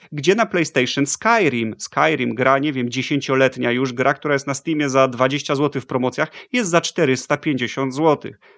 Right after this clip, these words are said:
Powtarzam jeszcze raz, za czterysta pięćdziesiąt złotych.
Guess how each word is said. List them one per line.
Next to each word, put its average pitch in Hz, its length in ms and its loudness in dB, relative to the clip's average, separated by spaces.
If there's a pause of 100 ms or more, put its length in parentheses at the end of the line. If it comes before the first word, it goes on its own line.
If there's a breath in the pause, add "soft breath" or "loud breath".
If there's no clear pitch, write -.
Powtarzam 127 480 0
jeszcze 123 300 -2
raz, 143 280 2 (120)
za 160 160 0
czterysta 143 600 0
pięćdziesiąt 117 640 -4
złotych. 131 520 0